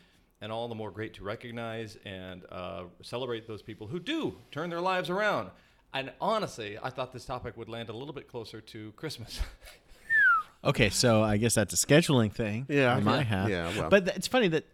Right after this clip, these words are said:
Speaker 2: the, I think everybody likes a redemption story.
Speaker 1: Yeah.
Speaker 2: I think everybody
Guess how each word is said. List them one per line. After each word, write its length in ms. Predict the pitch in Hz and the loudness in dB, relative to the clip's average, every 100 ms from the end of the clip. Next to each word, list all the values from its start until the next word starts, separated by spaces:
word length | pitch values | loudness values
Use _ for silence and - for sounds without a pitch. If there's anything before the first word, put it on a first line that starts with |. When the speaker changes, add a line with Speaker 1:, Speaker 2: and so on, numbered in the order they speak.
| - | -8
Speaker 2:
the, 420 | 139 156 147 - - _ _ _ _ | 0 2 2 0 -8 _ _ _ _
I 120 | - 190 | 2 6
think 240 | 294 233 - | 6 4 6
everybody 640 | 165 170 175 170 175 190 - _ | 6 6 6 6 4 0 -4 _
likes 680 | 127 107 101 92 107 - - | -4 2 2 2 0 -4 -6
a 80 | 143 | 0
redemption 440 | 147 196 254 - | 4 4 4 0
story. 400 | 120 - 71 - _ | -6 -8 -12 -14 _
Speaker 1:
Yeah. 180 | 165 135 - - | 0 0 -2 -6
Speaker 2:
I 80 | - | -4
think 200 | 165 226 - | 0 -2 4
everybody 520 | 165 165 175 170 170 | 4 6 4 4 4